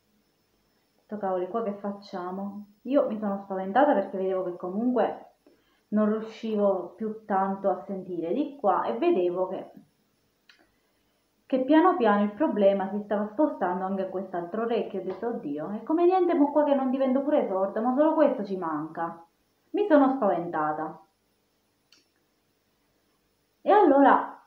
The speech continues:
chiaramente, mia madre, che m'ha visto in certe condizioni, ha pensato di chiamare la guardia medica, anche perché è sabato, quindi non posso andare dal medico mio di base, perché comunque il sabato e la domenica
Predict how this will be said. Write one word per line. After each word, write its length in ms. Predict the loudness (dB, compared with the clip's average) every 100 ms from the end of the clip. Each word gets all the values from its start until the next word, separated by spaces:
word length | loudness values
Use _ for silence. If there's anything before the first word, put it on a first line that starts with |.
| _
chiaramente, 920 | -4 4 8 8 6 2 -2 -4 -6 -10
mia 140 | -4
madre, 380 | 0 2 2 0
che 80 | -2
m'ha 160 | -4 -2
visto 480 | -2 -4 -2 -2
in 260 | -2 -4 -8
certe 340 | -6 -6 -6 -4
condizioni, 1160 | -2 -2 -4 -6 -2 2 2 0 -4 -6 -12 _ _ _ _ _ _ _ _ _ _ _ _ _ _ _ _ _ _ _ -4
ha 60 |
pensato 560 | 4 4 6 4 2 0
di 120 | -2
chiamare 360 | 2 2 2 0
la 120 | 0
guardia 300 | 0 0 -4
medica, 420 | -4 -6 -4 -2
anche 160 | -2 0
perché 300 | -2 -2 -4
è 100 | 0
sabato, 460 | 4 4 4 0
quindi 220 | -2 -4 -4
non 180 | -4
posso 240 | -4 -4 -6
andare 320 | -8 -6 -4
dal 180 | -4 -4
medico 840 | -8 -6 -8 -6 -6 -6 -6 -12 _ _ _ -6
mio 200 | -4 0
di 200 | 0 2
base, 420 | 2 2 2 -4
perché 260 | -12 -10
comunque 360 | -4 -2 -2 -2
il 100 | -2
sabato 400 | 0 0 -2 -4
e 40 |
la 120 | -2 0
domenica 1000 | 0 0 -6 -8 -6 -6 -6 -8 -12